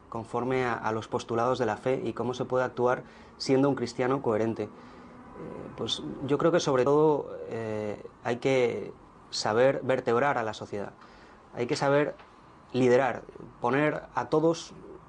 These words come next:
ya sean del carisma que sean, eh, si estás en un colegio, pues puedes,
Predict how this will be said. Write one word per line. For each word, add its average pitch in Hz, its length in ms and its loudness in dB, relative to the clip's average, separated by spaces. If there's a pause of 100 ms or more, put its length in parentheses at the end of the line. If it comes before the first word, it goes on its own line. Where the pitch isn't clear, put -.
ya 139 120 2
sean 147 240 2
del 127 180 2
carisma 131 460 0
que 117 80 -6
sean, 135 340 0
eh, - 800 -16
si 120 140 -8
estás 147 380 -2
en 143 100 0
un 147 100 2
colegio, 143 440 0
pues - 420 -6
puedes, 131 420 0